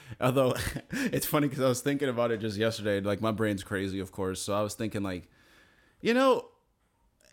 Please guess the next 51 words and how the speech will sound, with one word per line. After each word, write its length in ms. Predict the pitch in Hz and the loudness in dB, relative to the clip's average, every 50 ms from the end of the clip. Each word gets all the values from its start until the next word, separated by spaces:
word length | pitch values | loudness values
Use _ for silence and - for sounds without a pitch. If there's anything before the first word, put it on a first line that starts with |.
| 123 127 113 117 135 | -14 -8 -6 -2 0
it's, 160 | 151 147 - 147 | 0 0 2 2
it's 200 | 180 190 - 254 | 2 2 4 2
almost 320 | 285 269 247 185 - - | 2 4 2 2 2 4
selfish 540 | - 208 214 202 - 123 110 104 - - - | 4 4 4 4 2 0 0 0 -2 -8 -4
'cause, 340 | - - 135 123 - - - - 127 - - - 180 | -2 0 0 0 -2 -4 -4 -4 -4 -4 -2 -2 -2
<laughs> 80 | 131 | 2
like, 200 | 139 131 131 127 | 4 4 4 4
in 160 | 165 165 156 | 2 0 0
terms 300 | 143 156 156 156 156 135 | 2 2 2 2 2 2
of, 100 | 147 135 | 2 2
like, 240 | 139 135 131 131 - - | 2 0 0 -2 -2 0
it's 200 | 135 135 127 - | 0 0 0 0
the 120 | - 131 135 | 0 0 0
day 220 | - 127 123 127 131 | 2 2 2 2 2
for 80 | 139 | 2
everybody 300 | 123 117 120 110 110 117 | 0 -2 -2 0 0 0
else. 100 | 127 135 - | 2 2 2
And 140 | 160 160 | 2 4
no, 120 | 165 160 151 | 4 4 6
and, 180 | 147 156 151 | 4 4 4
like, 280 | 147 135 123 104 - - - - - - 87 92 117 120 - | 2 2 0 -2 -6 -12 -20 -20 -18 -14 -14 -12 -12 -6 0
in, 280 | 143 143 135 131 127 - | 4 6 6 6 6 6
not 180 | 135 139 139 147 | 4 4 4 4
in 80 | 147 139 | 4 4
the 80 | 127 | 4
real 180 | 113 120 127 135 | 4 4 4 4
argument. 340 | 135 139 143 135 156 151 135 | 4 2 2 2 2 2 2
I'm 60 | 120 | 2
about 160 | 117 123 123 - | 2 2 2 2
to 60 | 123 | -2
make 120 | 120 117 | -2 -2
a 60 | 101 | -4
silly 280 | - - 123 120 123 120 | -4 -2 -2 0 0 2
argument 400 | 120 127 123 131 127 135 135 - | 2 0 0 -2 -4 -4 -4 -4
'cause, 300 | - 117 107 101 98 101 - - | -4 -4 -4 -4 -6 -6 -8 -6
uh, 60 | 92 | -6
you 100 | 110 107 | -4 -2
know, 100 | 107 101 98 | -2 -2 0
there 180 | 113 120 123 | 0 0 0
is 100 | 127 117 127 | 0 0 -2
a 40 | |
real 180 | 113 117 120 120 | -2 -2 -2 0
argument 360 | 120 120 123 123 127 127 123 | -2 -2 -2 -4 -6 -6 -4
to 80 | - 131 | -2 0
that. 260 | 131 139 143 - - - - - - 139 - | 0 0 0 -2 -8 -16 -20 -20 -18 -12 -4
But 80 | - 170 | 0 2
I 60 | 180 | 2
was 100 | 170 - | 2 0
thinking, 240 | - 180 175 165 147 | -2 -2 0 2 0
it's 100 | 135 127 | 2 2
like, 300 | 143 127 117 - - | 2 2 2 0 -4